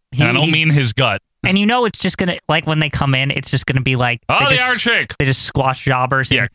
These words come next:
Speaker 2: Pat's gonna be like, "I knew him in,
Speaker 1: <laughs>
Speaker 2: like, somewhere." Like, you know what I mean? Like,
Speaker 1: I know the
Speaker 2: that,
Speaker 1: Iron
Speaker 2: that,
Speaker 1: Sheiks.
Speaker 2: that's gonna be the first few weeks of these people.
Speaker 1: <laughs> Yeah, pretty much. Uh, so if you, uh,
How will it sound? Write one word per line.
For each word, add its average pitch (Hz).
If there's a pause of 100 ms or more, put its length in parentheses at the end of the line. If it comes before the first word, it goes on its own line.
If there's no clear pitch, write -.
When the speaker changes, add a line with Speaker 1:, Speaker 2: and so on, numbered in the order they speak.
(140)
Speaker 2:
Pat's 143
gonna 143
be 135
like, 143
"I 190
knew 214
him 202
in, 170
Speaker 1:
<laughs> 143
Speaker 2:
like, 151 (160)
somewhere." 135
Like, 143
you 175
know 160
what 170
I -
mean? 170
Like, 156
Speaker 1:
I -
know 165
the 180
Speaker 2:
that, -
Speaker 1:
Iron 160
Speaker 2:
that, 185
Speaker 1:
Sheiks. 165
Speaker 2:
that's 190
gonna 196
be 180
the 170
first -
few 151
weeks 143
of 143
these 123
people. - (100)
Speaker 1:
<laughs> -
Yeah, 143 (100)
pretty 135
much. 117 (420)
Uh, 147
so 156
if 131
you, 156
uh, 131